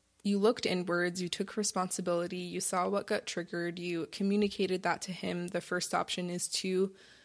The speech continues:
go home and do your own self-help and just heal that part of you that's hurting. And then the second option is to talk about solutions and come to a compromise. So that's what we did in that situation, where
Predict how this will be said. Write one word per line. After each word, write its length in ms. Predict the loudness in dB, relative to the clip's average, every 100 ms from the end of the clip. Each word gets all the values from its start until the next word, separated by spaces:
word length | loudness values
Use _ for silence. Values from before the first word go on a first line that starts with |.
| -20 _ _ _ _ -10
go 240 | 0 2 4
home 460 | 2 2 2 -2 -2
and 360 | -2 0 -2
do 100 | -2
your 260 | 0 2 4
own 200 | 4 2
self-help 640 | 2 0 0 2 2 2
and 160 | -2 -2
just 220 | -2 -2
heal 260 | -2 0 2
that 240 | 2 0
part 180 | -2 -2
of 120 | 0
you 120 | 0
that's 260 | 0 -2 -2
hurting. 420 | -4 -4 -4 -2
And 120 | -2
then 120 | 0 0
the 80 |
second 400 | 2 2 2 2
option 460 | 2 0 0 -2 -4
is 280 | -4 -2 -2
to 200 | -2 -4
talk 280 | -2 -2 0
about 300 | 2 2 2
solutions 720 | -2 -2 -2 -2 -2 -2 -4
and 220 | -4 -8
come 180 | -6 -6
to 180 | -4 -4
a 40 | -6
compromise. 800 | -4 -6 -4 -6 -6 -6 -8 -10 _ -20 -20 -20 _
So 320 | -4 0 2
that's 240 | 0 -2 0
what 120 | 0
we 120 | 0
did 160 | 0 -2
in 120 | -2
that 200 | 0 0
situation, 800 | -2 -2 0 0 0 -2 -4 -4
where 420 | 0 0 0 -4